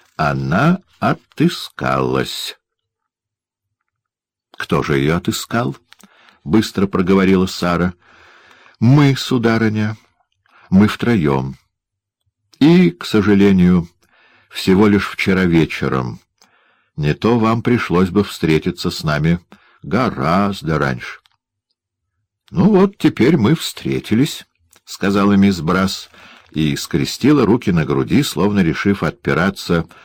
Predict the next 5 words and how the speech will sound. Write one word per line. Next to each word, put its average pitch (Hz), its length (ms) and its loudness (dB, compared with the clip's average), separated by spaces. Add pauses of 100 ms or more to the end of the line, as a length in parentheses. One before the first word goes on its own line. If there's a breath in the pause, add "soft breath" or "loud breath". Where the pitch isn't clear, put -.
(280 loud breath)
от 73 160 -4
всего 80 580 -2
до 117 140 0
последнего 76 680 -2
издыхания. 67 640 -6